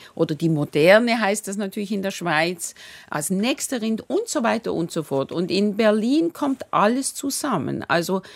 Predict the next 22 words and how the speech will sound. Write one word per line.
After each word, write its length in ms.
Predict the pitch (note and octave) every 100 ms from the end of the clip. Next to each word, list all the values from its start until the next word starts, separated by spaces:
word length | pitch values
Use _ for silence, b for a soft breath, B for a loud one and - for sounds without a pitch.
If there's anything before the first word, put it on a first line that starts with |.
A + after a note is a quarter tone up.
| B B B B
äh, 460 | F3+ F3+ - D#3+ - - -
ne, 300 | F#3 F3+ - - _ _ _ -
eine 160 | G3
Siedlung 480 | F#3 - C#4+ C#4+ A#3+
der 140 | G#3 F#3
Moderne 680 | D#3+ D3 D#3+ E3 G#3 A3+
stößt 420 | - - G#3 -
direkt 560 | G3+ F3+ D#3+ F3+ - -
auf 240 | E3 F3+
ein 400 | D#3 D#3+ E3 E3+ E3+ B B B
Gebäude 840 | - F3 - C#3 D#3 E3+ F#3 F3 -
aus 180 | D3+ D#3+
dem 180 | D#3+ E3
neunzehnten 680 | E3 G#3 A3+ A#3 G#3 G3+
Jahrhundert 960 | F#3+ E3 F#3+ F3 F#3 F3 E3 E3 D#3+ -
oder 280 | - D#3 C3+
auch 180 | - B2+
sogar, 600 | - D3+ - B2+ A#2 - _
äh, 60 | -
aus 500 | D#2 - - - -
dem 220 | D3+ D#3
Mittelalter. 760 | A#3 - - E3+ F3+ F3 E3+